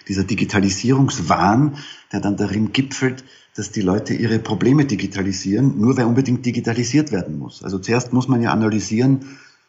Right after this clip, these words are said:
was ist überhaupt mein Umfeld, was ist meine Herausforderung, was sind meine, meine Tasks, was sind meine, äh, Probleme.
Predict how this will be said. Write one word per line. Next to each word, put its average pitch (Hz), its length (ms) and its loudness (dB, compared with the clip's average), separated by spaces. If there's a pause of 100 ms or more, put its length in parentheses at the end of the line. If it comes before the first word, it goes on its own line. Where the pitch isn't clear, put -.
(160)
was - 440 -2
ist - 240 -6
überhaupt 98 460 -2
mein 90 160 0
Umfeld, 120 680 0
was 95 180 -4
ist 98 140 -6
meine 98 160 2
Herausforderung, 110 840 2 (380)
was 107 240 -2
sind 120 180 -2
meine, 107 300 2 (120)
meine 98 320 0
Tasks, - 560 -2
was 92 180 -4
sind 113 240 -6
meine, 101 460 2 (440)
äh, 104 100 -4
Probleme. 117 580 0